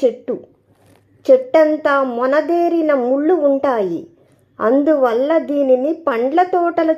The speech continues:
చుట్టూ కంచిగా ఉపయోగిస్తారు.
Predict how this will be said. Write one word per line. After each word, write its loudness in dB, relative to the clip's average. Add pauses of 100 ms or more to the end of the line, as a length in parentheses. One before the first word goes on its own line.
చుట్టూ -2 (600)
కంచిగా 4
ఉపయోగిస్తారు. 0